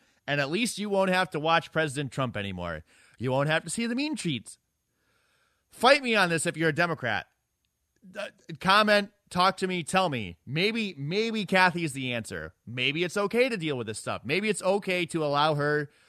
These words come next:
to launder money and make money off of the taxpayers. Maybe that's okay for all of the che-,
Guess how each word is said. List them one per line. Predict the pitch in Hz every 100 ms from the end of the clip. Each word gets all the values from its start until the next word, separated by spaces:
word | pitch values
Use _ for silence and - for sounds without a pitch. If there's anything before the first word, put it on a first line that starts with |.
| _ _ _ _ _
to | - 170 160 156 151 123 - _ _ _ _ -
launder | 101 139 190 196 185
money | 147 160 202 117 110 120 _ _ _ _ _ _ _ _ -
and | 147 147 151
make | 170 196
money | 165 175 165
off | 147 151 160
of | 156
the |
taxpayers. | 135 147 151 - 113 95 90
Maybe | 104 147 233 262
that's | 233 226 226
okay | 226 208 226 233 156 151 147 _ _ _ _ _ _
for | - 180 175
all | 160 143
of | 165
the | 170
che-, | - 269